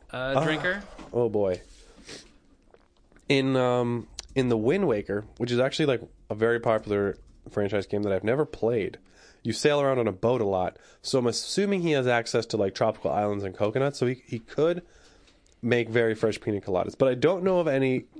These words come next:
Speaker 2: in-universe examples of him seeing, making, or drinking pina colada.
Speaker 1: Consuming any, any types
Speaker 2: It's,
Speaker 1: of alcohol
Speaker 2: it is possible.
Speaker 1: beverage. Yeah.
Speaker 2: Right. There wouldn't be any. Yeah, it would be a non-alcoholic for sure, though.
Speaker 1: So I would, I would say, uh, well, so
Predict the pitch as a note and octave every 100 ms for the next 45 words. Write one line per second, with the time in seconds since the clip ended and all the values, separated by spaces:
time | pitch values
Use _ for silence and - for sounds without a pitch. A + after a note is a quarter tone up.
0 | - C#3 C3 C3+ A#2+ - A#2 A2+ A2+ A2
1 | G#2+ G2+ G#2 G#2+ G#2 G#2+ G2+ - G2+ G2+
2 | - _ - A2 G2+ - C3+ C3 C3 B2+
3 | A2+ A2 A2 A2 A2 F#2+ G#2 A#2 A2+ G#2
4 | G2+ F#2+ F2+ F2+ E2+ E2 G2 A2 A#2 G#2
5 | G#2 G2+ G2+ G2 - G#2 G2+ - B2+ A#2
6 | F#2 - B2 A#2+ B2 B2 - C3 A2+ A2
7 | F#2+ E2+ - - - - A#2+ A#2+ A2 G#2
8 | A#2+ B2 A#2 A2 G#2 G2+ - _ - B2
9 | A#2 C#3+ C#3 C#3 B2 A#2 G#2 G2 F#2+ F2+
10 | D#2 - - G1+ G1+ G#2 - _ _ -
11 | - - D3+ C#3 E3 D#3+ - - - -
12 | C3+ D#3 D3+ - C#3 B2 A#2+ A2+ A2+ _
13 | _ _ _ _ A#2 G#2+ G2+ G2+ D3 D#3
14 | D3+ E3+ C#3+ C3+